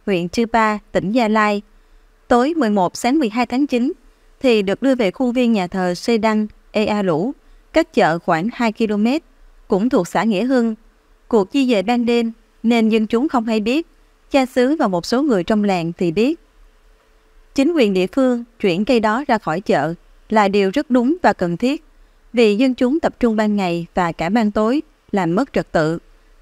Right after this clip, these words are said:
Bên kia đường phía trước chợ là trường học cấp một và hai, nên ảnh hưởng không tốt về nhiều phương diện. Có điều là chính quyền có thể phá bỏ cây đó rất dễ dàng, nhưng lại âm thầm trong đêm chuyển đến nhà thờ Sê Đăng.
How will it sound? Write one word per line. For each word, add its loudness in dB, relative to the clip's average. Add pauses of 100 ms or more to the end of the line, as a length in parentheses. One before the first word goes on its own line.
Bên 6
kia 0
đường 0
phía 0
trước -2
chợ 0 (100)
là -2
trường -2
học -2 (100)
cấp -2
một -2
và 0
hai, -2 (420)
nên 4
ảnh -2
hưởng 0
không 0
tốt 0 (120)
về -2
nhiều -2
phương -2
diện. -2 (600)
Có 2
điều 0
là 2
chính -2
quyền -2 (140)
có 0
thể -2
phá -2
bỏ -2
cây -2
đó 0
rất -6
dễ -2
dàng, -2 (420)
nhưng 4
lại 4
âm -2
thầm -4
trong 0
đêm 2 (260)
chuyển 0
đến 0
nhà 0
thờ -4
Sê -2
Đăng. 0